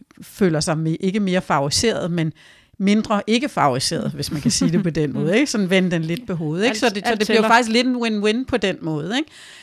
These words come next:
Speaker 1: Men det kræver bare en opmærksomhed, og det kræver også et overskud for dig som leder,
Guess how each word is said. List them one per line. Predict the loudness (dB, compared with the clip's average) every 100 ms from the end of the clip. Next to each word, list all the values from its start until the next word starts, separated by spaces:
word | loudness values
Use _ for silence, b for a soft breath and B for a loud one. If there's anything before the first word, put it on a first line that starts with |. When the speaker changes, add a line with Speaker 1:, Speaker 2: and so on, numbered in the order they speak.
| B -4
Speaker 1:
Men | -2
det | 0
kræver | 2 4 4
bare | 2
en | -2
opmærksomhed, | -4 -6 -6 -6 -6 -6
og |
det | -8
kræver | -2 2 4
også | 4 2 0
et | -4
overskud | -4 -2 -2 -4 -8
for | -8 -6
dig | -2 -2 -2 -6
som | -8 -6
leder, | -2 -2 -2